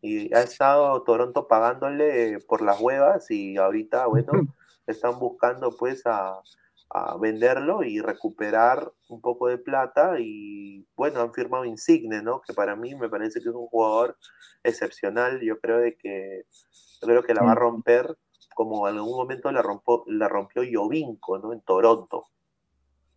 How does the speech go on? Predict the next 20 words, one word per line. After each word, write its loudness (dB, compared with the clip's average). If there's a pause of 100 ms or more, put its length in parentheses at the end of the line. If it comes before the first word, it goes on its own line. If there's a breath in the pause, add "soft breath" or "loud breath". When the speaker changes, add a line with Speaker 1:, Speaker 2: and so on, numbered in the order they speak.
(160)
Speaker 2:
¿Sabes 8
qué? 12
Y 10
había 12
esta 2
información 6
también 6
que, 6 (520)
eh, 10
también 6
ape-, 6
a-, 8
aparte 6
de 10
Insigne, 2
están 4
buscando 8
a, 4
al 4
jugador 8